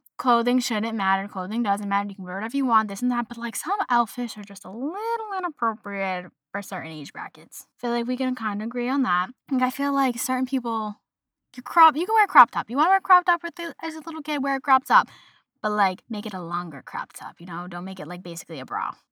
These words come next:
I think maybe it's because of the way they're doing their makeup and the way they're dressing, but they all just look so much older.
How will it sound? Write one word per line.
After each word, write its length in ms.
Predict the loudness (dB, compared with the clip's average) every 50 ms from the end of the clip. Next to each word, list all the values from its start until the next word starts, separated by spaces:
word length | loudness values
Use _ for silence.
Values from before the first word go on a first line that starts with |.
| _ -8
I 120 | -6 -4
think 240 | -4 -4 -4 -6 -6 -2
maybe 240 | 0 0 0 2 0 0 -2
it's 100 | -2 -2
because 400 | -4 -2 2 4 2 2 2 0
of 120 | -2 -2
the 80 | -2 -2
way 160 | 0 -2 0
they're 120 | -2 -2
doing 200 | -2 -2 -2 -2
their 100 | -2 -4
makeup 320 | -4 -6 -6 -4 -6 -6 -4
and 120 | -4 -6 -6
the 40 |
way 140 | -6 -6 -6
they're 160 | -6 -6 -6
dressing, 400 | -4 -6 -6 -6 -6 -8 -8 -8 _ _ _ _ _ _ _ _
but 280 | 4 6 6 6 4 0 _
they 220 | -2 2 4 4 4 4
all 240 | 4 4 6 4 4
just 180 | 2 -2 -2
look 240 | 2 4 4 4 2
so 300 | 0 -4 0 2 4 4
much 200 | 4 2 -2 -2
older. 480 | -6 -10 -10 -10 -10 -10 -12 -14 -14